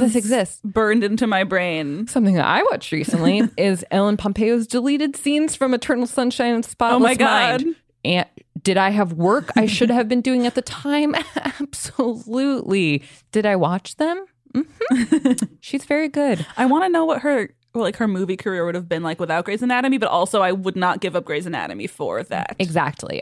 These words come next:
Speaker 1: I, I feel the same way. I do think that, I mean, she, and she's kind of said this,
Speaker 2: Mm-hmm.
Speaker 1: like,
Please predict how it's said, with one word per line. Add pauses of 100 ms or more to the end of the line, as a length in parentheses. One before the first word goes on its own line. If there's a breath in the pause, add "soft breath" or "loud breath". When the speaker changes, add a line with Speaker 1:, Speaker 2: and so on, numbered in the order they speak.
Speaker 1:
I, (220)
I
feel
the
same
way.
I
do
think (220)
that, (1400)
I
mean,
she,
and
she's
kind
of
said
this,
Speaker 2:
Mm-hmm.
Speaker 1:
like,